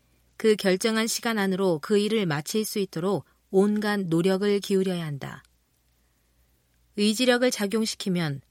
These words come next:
손도 민첩하게 움직이게 될 것이다. 그리스도의 봉사 사업은 즉각적 순종을 요구한다. 주님께서는 영혼의 가치를 즉시 깨닫고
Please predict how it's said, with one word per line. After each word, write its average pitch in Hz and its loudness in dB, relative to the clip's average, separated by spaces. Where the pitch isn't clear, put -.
손도 220 -4
민첩하게 196 -2
움직이게 190 0
될 185 -4
것이다. 139 -12
그리스도의 233 2
봉사 214 0
사업은 160 -4
즉각적 196 -6
순종을 233 -2
요구한다. 160 -4
주님께서는 208 0
영혼의 226 4
가치를 240 -2
즉시 - -4
깨닫고 202 -4